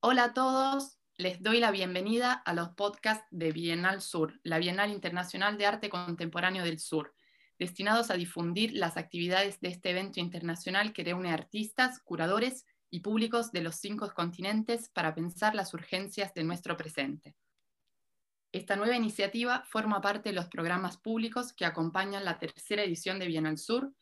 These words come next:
y que incluirán, además, diversas activaciones en las exposiciones, charlas, conversatorios, talleres y presentaciones de libros, entre otras actividades.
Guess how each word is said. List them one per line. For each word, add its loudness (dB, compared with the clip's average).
y -8
que -4
incluirán, 0
además, 2
diversas 0
activaciones -4
en -4
las -4
exposiciones, -4
charlas, 0
conversatorios, -2
talleres 0
y -6
presentaciones -2
de -4
libros, -2
entre 0
otras 2
actividades. -2